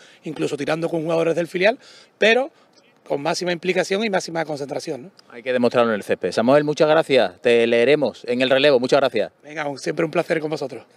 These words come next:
Speaker 2: Samuel Silva, nuestro compañero de, del relevo. Hablando de la Copa del Rey, nosotros vamos a recordar precisamente el partido de la anterior ronda ante el Velarde.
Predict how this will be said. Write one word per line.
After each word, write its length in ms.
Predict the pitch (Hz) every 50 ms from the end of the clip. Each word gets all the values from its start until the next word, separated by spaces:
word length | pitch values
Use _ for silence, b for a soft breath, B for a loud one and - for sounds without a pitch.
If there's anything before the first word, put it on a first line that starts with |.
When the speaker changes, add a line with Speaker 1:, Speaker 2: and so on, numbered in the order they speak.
| b b b b b b
Speaker 2:
Samuel 280 | - 117 120 143 139
Silva, 260 | - 160 147 143 131
nuestro 220 | 131 127 120 127 120
compañero 500 | 127 113 123 123 127 135 139 143 139 139
de, 520 | 135 139 139 135 135 135 131 131 131 127 123
del 200 | 135 135 131 123
relevo. 300 | 131 127 139 139 131 123
Hablando 240 | 120 143 160 202
de 80 | 208 220
la 80 | 226 220
Copa 200 | 240 220 226 220
del 180 | 214 214 208
Rey, 240 | 214 220 214 226 226
nosotros 320 | 202 160 151 165 190 208
vamos 200 | 220 226 220 214
a 40 | 220
recordar 480 | 208 202 180 190 190 180 185 190 185 175
precisamente 680 | 180 170 165 170 160 175 165 170 175 175 165 196 208
el 140 | 190 175 156
partido 460 | - - 135 139 120 113 151 170 190
de 100 | 208 208
la 80 | 202 175
anterior 340 | 160 147 143 139 143 143 135
ronda 460 | - 190 233 240 180 139 113 107 110
ante 300 | 117 113 110 - 131 123
el 160 | 123 120 117
Velarde. 600 | 110 110 104 104 143 185 226 214 170 123 95 -